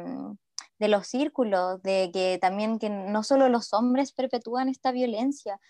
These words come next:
eh, a veces la dis-, las mujeres y las disidencias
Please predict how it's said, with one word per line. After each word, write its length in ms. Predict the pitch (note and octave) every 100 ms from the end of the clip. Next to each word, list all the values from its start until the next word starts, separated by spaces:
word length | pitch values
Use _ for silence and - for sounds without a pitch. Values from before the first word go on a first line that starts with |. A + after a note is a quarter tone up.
| - _
eh, 180 | F#3+ G3
a 120 | F#3
veces 320 | F#3 G#3+ A3+ -
la 160 | A#3+ A#3
dis-, 280 | A3 - -
las 520 | G#3 G3+ G3+ G3 F#3+
mujeres 540 | F#3+ F3+ - G3+ B3+
y 60 | A#3+
las 180 | A3 G3+
disidencias 560 | G3 F#3 F3+ A#3 C#4